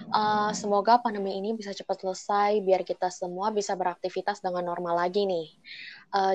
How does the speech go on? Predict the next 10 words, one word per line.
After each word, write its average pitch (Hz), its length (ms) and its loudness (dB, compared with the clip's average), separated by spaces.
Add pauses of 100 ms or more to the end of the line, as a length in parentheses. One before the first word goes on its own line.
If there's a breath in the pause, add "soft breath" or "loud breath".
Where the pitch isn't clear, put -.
jadi 190 240 6
bisa 196 240 2
kuliah 185 320 4
secara 202 320 2
bertatap 185 320 0
muka 175 320 -4
lagi. 160 400 -8 (640 loud breath)
Oke, 285 240 8
next 277 400 0
nih. 214 240 0